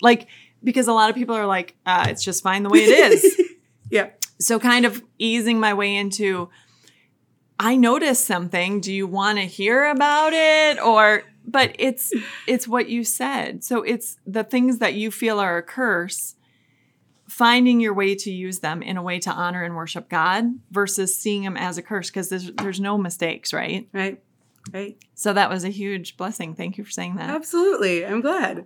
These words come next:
Speaker 1: Okay. I asked you to bring a blog along. Did you
Speaker 2: Yes.
Speaker 1: pick one out?
Speaker 2: I did. I did. Um, it is actually, uh, about Costco <laughs> and Jesus.
Speaker 1: All right. Let's hear it.
Speaker 2: Okay. It is called What Costco Taught Me About Worship.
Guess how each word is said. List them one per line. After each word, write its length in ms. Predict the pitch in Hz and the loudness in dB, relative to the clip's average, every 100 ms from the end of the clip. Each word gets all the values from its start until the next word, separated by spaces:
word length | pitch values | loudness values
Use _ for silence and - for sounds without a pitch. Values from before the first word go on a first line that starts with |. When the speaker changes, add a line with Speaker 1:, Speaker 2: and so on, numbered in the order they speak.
| _ - 233 | _ -12 -2
Speaker 1:
Okay. 280 | 247 269 208 | 4 6 6
I 160 | - 208 | 6 6
asked 280 | 214 220 | 6 4
you 60 | 285 | 0
to 60 | 254 | 0
bring 180 | 269 | 2
a 60 | 277 | 2
blog 300 | 247 214 185 | 4 4 4
along. 240 | 185 175 | 0 0
Did 180 | 190 175 | 0 0
you 60 | 196 | 0
Speaker 2:
Yes. 40 | |
Speaker 1:
pick 160 | 240 - | -2 0
one 140 | 240 | 0
out? 320 | 214 220 294 - | 2 2 2 0
Speaker 2:
I 100 | 208 | 2
did. 540 | 208 208 214 214 214 - | 4 4 4 2 -4 -4
I 80 | |
did. 420 | 180 180 175 175 175 _ _ _ _ _ _ - | 0 2 2 0 -6 _ _ _ _ _ _ -4
Um, 500 | 156 147 - 170 _ _ - - - | -2 -2 -6 -10 _ _ -18 -16 -6
it 100 | 180 | -4
is 160 | 180 170 | -4 -4
actually, 640 | 165 160 - 196 202 220 - | -4 -4 -4 -2 2 0 0
uh, 280 | 170 151 | -2 0
about 260 | 156 151 - | -2 -4 -4
Costco 600 | - 151 - 160 175 277 _ _ 226 | -4 -4 -4 -8 -8 -10 _ _ -4
<laughs> 400 | 214 - 262 349 | -2 2 4 6
and 180 | 208 | 4
Jesus. 540 | 208 165 180 226 - - - 415 349 311 - - | 2 -2 -4 -4 -4 -6 -8 -18 -18 -20 -20 -10
Speaker 1:
All 100 | 240 | -6
right. 260 | 240 294 220 | -2 0 2
Let's 160 | 214 254 | 0 2
hear 160 | 233 | 2
it. 20 | - | 4
Speaker 2:
Okay. 200 | 185 - - | 4 2 0
It 120 | 190 | 0
is 140 | 196 | 0
called 240 | - 185 175 | 0 0 2
What 260 | 170 202 214 | 2 2 2
Costco 440 | 208 190 196 202 | 0 0 -2 -4
Taught 280 | 202 165 - | 2 2 2
Me 280 | 165 156 156 | -2 -2 -4
About 420 | 160 151 151 151 | -4 -2 -4 -4
Worship. 500 | 156 139 - - | -6 -6 -8 -10